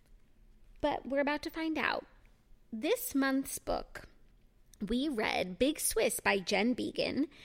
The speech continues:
It was a Danish choice, and we did tell Dana, "Choose anything you want. Like, you don't have to worry so much about, like, what the audience is gonna like and what the re-, hosts are gonna like," because we've done a lot of really, really good books. Like, the last nine books we've done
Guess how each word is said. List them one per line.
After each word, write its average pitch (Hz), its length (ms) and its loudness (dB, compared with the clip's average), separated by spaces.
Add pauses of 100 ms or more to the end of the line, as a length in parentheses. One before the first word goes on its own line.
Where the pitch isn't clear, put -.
(280)
It 262 340 6
was 214 240 4
a 220 60 2
Danish 208 360 -2
choice, 226 440 0
and 311 200 8
we 339 120 8
did 440 220 6
tell 339 240 4
Dana, 254 340 2
"Choose 359 640 -2 (220)
anything 233 420 0
you 196 120 -2
want. - 220 -10
Like, 190 140 -2
you 226 80 0
don't 254 200 4
have 302 160 2
to 294 100 2
worry 208 420 4
so 214 180 -2
much 202 220 0
about, 196 200 0
like, 185 160 -2 (360)
what 208 320 4
the 208 100 2
audience 262 420 4
is 240 120 -4
gonna 233 160 0
like 220 200 2
and 202 140 -2
what 190 200 -2
the 196 160 -4
re-, 202 140 -8 (180)
hosts 262 320 0
are 240 60 4
gonna 226 200 4
like," 214 320 0
because 214 520 0
we've 233 220 0
done 277 160 6
a 262 60 4
lot 240 200 8
of 226 200 0
really, 254 240 4
really 214 200 4
good 190 200 0
books. 180 220 -4
Like, 208 140 0
the 214 80 0
last 220 320 4
nine 202 320 2
books 190 200 -4
we've 190 120 -4
done 180 260 -2